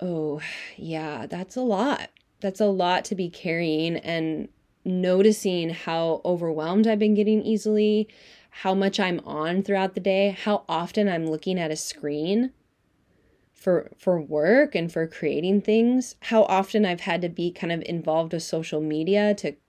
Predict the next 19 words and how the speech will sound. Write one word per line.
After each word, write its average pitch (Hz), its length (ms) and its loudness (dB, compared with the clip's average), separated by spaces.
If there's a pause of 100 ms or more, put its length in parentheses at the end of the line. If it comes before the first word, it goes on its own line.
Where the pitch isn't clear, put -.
to - 120 -10
create - 420 -4
things 160 240 -4
to - 80 -14
put - 260 -6
on 160 180 -6
social 160 360 -6
media, 170 400 -2
and 160 140 -2
then 156 100 -2
I 143 140 -6
look 160 260 -8
at 160 180 -2
it 160 160 -2
for 151 140 -8
my 147 320 -8
own 156 320 -2
personal 165 480 -6
use. 185 560 0